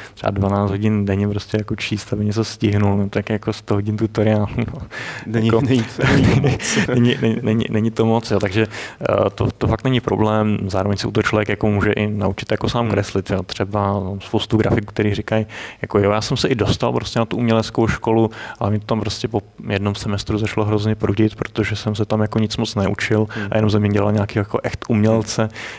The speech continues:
Speaker 1: jo, to, to jako nebylo nic pro mě, jo, takže, eh, vlastně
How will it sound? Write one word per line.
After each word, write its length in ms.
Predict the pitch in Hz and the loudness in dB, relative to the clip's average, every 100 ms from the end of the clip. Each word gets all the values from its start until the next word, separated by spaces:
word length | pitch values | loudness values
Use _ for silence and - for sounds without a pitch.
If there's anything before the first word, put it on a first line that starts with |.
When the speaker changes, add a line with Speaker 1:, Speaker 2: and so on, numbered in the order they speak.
| - | -2
Speaker 1:
jo, 140 | 107 | -2
to, 200 | 98 - - - - | -2 -8 -18 -20 -14
to 140 | - 101 | -8 -6
jako 260 | 95 - 104 | -6 -6 -2
nebylo 280 | 104 104 104 | 0 2 0
nic 180 | 107 - | 0 -2
pro 180 | 110 | 0
mě, 200 | 107 107 | 2 2
jo, 140 | 101 101 | 2 0
takže, 340 | 107 101 110 107 - - - - - - | -2 -2 -2 -2 -6 -12 -14 -16 -10 -4
eh, 40 | 92 95 95 95 | -2 -2 -2 -4
vlastně 600 | 95 - - 107 104 | -6 -6 -2 0 2